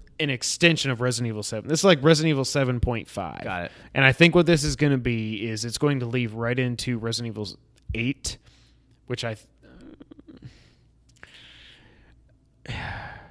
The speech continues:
Speaker 1: the timing, when is this coming? No, this is coming out December twelfth, which is after P S X. So never mind. We're not gonna see a teaser for Resident Evil eight.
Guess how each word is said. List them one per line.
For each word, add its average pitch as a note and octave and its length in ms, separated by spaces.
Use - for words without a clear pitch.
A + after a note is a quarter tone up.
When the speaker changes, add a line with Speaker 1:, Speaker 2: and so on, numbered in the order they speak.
Speaker 1:
the B2+ 100
timing, C#3+ 540
when B2+ 140
is A#2 100
this - 100
coming? A#2 260
No, F3 160
this D#3 160
is - 60
coming F#3 200
out D3 60
December C#3 320
twelfth, B2+ 320
which B2+ 160
is B2+ 120
after C#3 280
P B2+ 180
S A2+ 160
X. - 300
So - 120
never B2 200
mind. G#2+ 220
We're A#2+ 80
not B2+ 160
gonna B2 120
see B2+ 140
a A#2+ 40
teaser A#2+ 280
for A#2 140
Resident A2+ 280
Evil G2 200
eight. F2+ 140